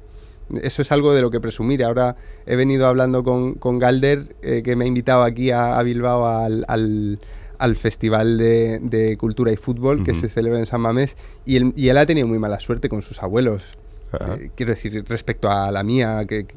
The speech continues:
Speaker 1: gente que me quería mucho y tal. Entonces, este mito de que los abue-, este mito de que, digamos, la ideología política es algo hereditario, es como cuando le recriminan a alguien con un abuelo franquista,
Speaker 2: Ujú.
Speaker 1: que su abuelo era franquista, y bueno, ¿y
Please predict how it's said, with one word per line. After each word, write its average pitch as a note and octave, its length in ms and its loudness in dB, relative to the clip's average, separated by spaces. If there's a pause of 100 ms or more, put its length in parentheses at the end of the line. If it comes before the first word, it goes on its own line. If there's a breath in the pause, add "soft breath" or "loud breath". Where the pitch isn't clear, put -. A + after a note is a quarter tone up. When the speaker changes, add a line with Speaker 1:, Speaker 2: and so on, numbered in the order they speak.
(280)
Speaker 1:
gente A#2+ 260 -2
que A#2 80 0
me A2 80 -2
quería A2 220 -2
mucho A#2 300 -2
y - 20 2
tal. A#2+ 220 0 (240 soft breath)
Entonces, C#3+ 320 6 (560 soft breath)
este E3 880 2
mito D#3+ 480 8
de A#2+ 100 6
que B2 120 2
los B2 260 0
abue-, C3 500 4
este C#3 300 0
mito E3 280 4
de B2+ 120 4
que, A#2 400 2 (200)
digamos, C3 360 2
la C#3 80 6
ideología A#2+ 580 4
política D3+ 420 2
es A#2 100 -2
algo C3+ 200 2
hereditario, C3+ 880 2 (680)
es - 80 -18
como D3 180 4
cuando D#3 200 6
le A2 120 4
recriminan A2 520 0
a C#3 60 4
alguien B2 220 4
con A2 120 0
un G#2+ 60 0
abuelo A2 300 2
franquista, G#2+ 760 -2
Speaker 2:
Ujú. F#2+ 340 -4
Speaker 1:
que A#2+ 100 -6
su - 100 -4
abuelo B2+ 220 4
era A2 140 4
franquista, A2 600 -4
y G#2 100 0
bueno, A#2+ 280 -4
¿y G2+ 120 -10